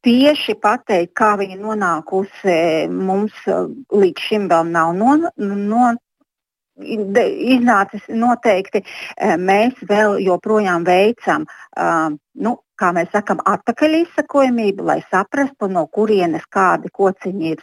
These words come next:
stādīti, e, vai jau iepriekšējos gados ir gājuši bojā gan tanī konkrētajā vietā, ā, gan arī riņķī apkārt, ā, citās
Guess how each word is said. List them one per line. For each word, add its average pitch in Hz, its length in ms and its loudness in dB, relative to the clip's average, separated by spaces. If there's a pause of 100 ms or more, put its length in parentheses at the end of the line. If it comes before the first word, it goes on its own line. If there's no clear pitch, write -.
stādīti, 208 960 0
e, - 480 -6
vai 170 240 0
jau 165 160 0
iepriekšējos 202 920 0
gados 196 500 0
ir 175 160 -4
gājuši 202 520 2
bojā 196 480 0 (320)
gan 180 240 -2
tanī 185 400 0
konkrētajā 220 840 2
vietā, 190 460 0
ā, - 560 -4
gan 185 320 0
arī 208 300 2
riņķī 190 420 -2
apkārt, 160 580 -2
ā, 165 180 -4 (120)
citās - 400 -8